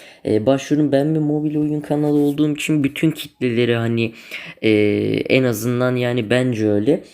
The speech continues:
Bütün kitleleri memnun etmem lazım. O yüzden de, e, ben abi hani böyle bir şey yapıyorum. E, arkadaşlar şöyle bir top açarak başlayalım abi. İki tane, e, top açalım. Bu arada hedefim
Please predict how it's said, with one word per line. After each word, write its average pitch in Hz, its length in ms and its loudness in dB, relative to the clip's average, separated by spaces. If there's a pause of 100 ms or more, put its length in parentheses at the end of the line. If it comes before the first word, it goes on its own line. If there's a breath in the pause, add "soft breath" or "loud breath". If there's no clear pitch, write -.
(220 loud breath)
Bütün 143 260 -2
kitleleri 135 580 0
memnun 139 440 2
etmem 110 480 -4
lazım. 135 420 -2
O 143 120 4
yüzden 120 520 -2
de, 170 200 0 (580 loud breath)
e, 110 300 0 (120)
ben 135 140 4
abi 131 320 0
hani 131 400 0
böyle 127 280 2
bir 110 60 -6
şey 107 300 -2
yapıyorum. 107 500 -4 (500 loud breath)
E, 113 120 0
arkadaşlar 156 560 0
şöyle 151 300 2
bir 147 100 -8
top 170 240 2
açarak 151 460 -2
başlayalım 147 580 0
abi. 113 240 -2 (580 loud breath)
İki 170 280 -2
tane, 139 520 -4
e, 113 220 0
top - 260 -4
açalım. 139 440 0
Bu 147 80 0
arada 147 200 0
hedefim 143 580 0